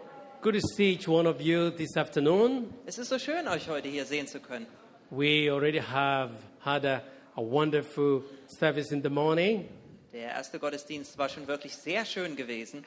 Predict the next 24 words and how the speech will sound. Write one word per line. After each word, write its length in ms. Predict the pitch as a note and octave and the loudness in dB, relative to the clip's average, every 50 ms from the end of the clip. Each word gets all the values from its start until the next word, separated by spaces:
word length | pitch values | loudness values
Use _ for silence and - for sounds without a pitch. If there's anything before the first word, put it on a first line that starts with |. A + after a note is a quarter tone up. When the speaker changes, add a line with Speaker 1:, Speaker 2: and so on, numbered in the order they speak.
| - F#3+ | -6 -4
Speaker 1:
And, 340 | G3+ G3+ G3 G3 G3 F#3 G3 | -4 -2 -2 -4 -4 -2 0
uh, 280 | F#3 F3+ E3+ E3 D#3+ - C#3 | 0 0 0 -2 -4 -6 -2
what 160 | A#2 D#3 D#3+ | 0 2 2
a 60 | D3+ C#3+ | 2 0
great 240 | - D3+ E3 D#3+ | 0 0 0 0
opportunity 580 | D#3+ C3 D#3 C#3+ - - A3 A#3 G3 - - C#3 | 0 0 -2 -2 0 0 2 2 2 0 -2 -6
to 220 | - - - B2+ | -6 -4 -4 0
have 280 | A#2+ C3+ C3+ C3 B2 - - | 2 2 2 0 -2 -6 -8
the 80 | C3 | -10
second 360 | - - - A#2+ - D#3+ A#2+ - | -8 -6 -8 -8 -6 -8 -8 -6
service. 540 | - - D3 C3+ A#2+ - - - - - - | -2 0 0 0 0 -2 -8 -14 -18 -14 -10
Speaker 2:
Und 200 | F3 F#3 F3+ - | -10 -10 -8 -6
jetzt 320 | C#3 C3 C#3+ - - - - | -4 -4 -4 -4 -6 -6 -4
haben 220 | B3+ C4 C4+ C4 | -4 -4 -2 -2
wir 60 | C4 B3 | 0 0
hier 100 | A#3+ A3+ | 2 2
den 180 | A#3+ A#3+ A#3 | 2 -2 -4
zweiten 380 | - - - D#3+ D#3 D3+ - B3+ | -4 -2 0 0 0 0 -4 -6
Gottesdienst. 640 | B2 A#2 A#2+ A#2 - - B2+ A2+ A2+ A2+ - - | -6 -6 -6 -8 -12 -14 -14 -12 -12 -14 -14 -16
Das 80 | B2+ A#2+ | -16 -16
ist 180 | B2 - - | -16 -8 -4
auch 140 | - G#3 - | -2 -2 -2
sehr 220 | - - A2 G2 - | -4 -8 -10 -10 -10
schön. 260 | - - A#2 A2+ | -12 -12 -12 -12